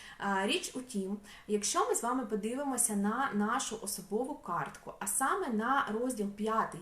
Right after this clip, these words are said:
відпустки, то ми побачимо, що ним передбачено такі графи. Вид відпустки, за який період надається відпустка, дата початку та закінчення відпустки та підстава.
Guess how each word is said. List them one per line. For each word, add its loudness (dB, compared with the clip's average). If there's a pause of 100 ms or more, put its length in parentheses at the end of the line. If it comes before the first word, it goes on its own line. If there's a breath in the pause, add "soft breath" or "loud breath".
відпустки, -6 (340 loud breath)
то -2
ми 2
побачимо, 0
що -4
ним -2
передбачено 0
такі -8
графи. -2 (420 loud breath)
Вид -2
відпустки, -8 (140)
за 2
який -4
період -2
надається -2
відпустка, -8 (260 loud breath)
дата 6
початку -4
та -4
закінчення -2
відпустки -6 (260)
та 0 (120)
підстава. -2